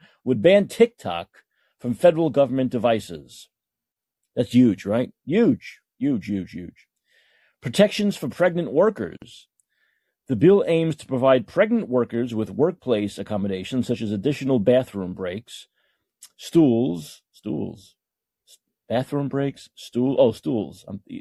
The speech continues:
look, listen to me. I'm reading bathroom breaks, and I see the word stool. I'm thinking, eh, they're providing shit for them. Eh, stools to sit on or relief from <laughs> heavy lifting duties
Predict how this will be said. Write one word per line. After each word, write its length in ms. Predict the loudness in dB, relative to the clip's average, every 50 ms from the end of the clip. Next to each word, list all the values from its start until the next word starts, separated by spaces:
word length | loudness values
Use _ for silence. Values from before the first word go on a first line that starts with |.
| -18 _ _ _ _ _
look, 180 | -4 -4 -2 0
listen 220 | 0 0 2 4
to 80 | 4 4
me. 60 | 2
I'm 180 | 2 2 4 4
reading 200 | 4 4 4 4
bathroom 440 | 4 4 4 4 2 0 -2 -2 0
breaks, 360 | 2 2 2 2 0 -4 -6
and 100 | -6 -4
I 80 | -4
see 120 | -4 -2 -2
the 140 | 0 0 0
word 120 | -2 -2
stool. 380 | -4 -6 -4 -2 -2 0 -2 -4 -6 -10 -8 -6
I'm 100 | -6 -4
thinking, 260 | -4 -6 -6 -6 -8 -8 -8 -10 -12 -12
eh, 280 | -12 -14 -14 -16 -20 -20 _ _ _ _ _ _ _ _ _ _ _ _ _ _ _
they're 200 | -4 0 0 2
providing 320 | 4 4 4 4 4 0 -2
shit 360 | -6 -4 -2 -2 -2 -2 -4
for 100 | -6 -8
them. 160 | -6 -8 -10 -12 -16 -16 _ -8
Eh, 100 | -8 -8 -8
stools 760 | -10 0 2 4 4 4 4 2 2 0 -4 -8 -12 -18 -20 -20 _ _ _ _
to 80 | -14 -8
sit 220 | -2 2 4 4
on 380 | 4 2 0 -4 -6 -6 -8 -12 _ -2
or 140 | 0 2
relief 420 | 2 2 2 2 2 2 2 0 -2
from 340 | -4 -10 -8 -2 0 2 2
<laughs> 100 | 4 4
heavy 240 | 2 2 2 -2 -2 -4 -4
lifting 320 | -6 -6 -4 -2 -2 -2 0
duties 640 | -2 -2 -2 -2 -6 -10 -14 -16 -18 -20 -20 -20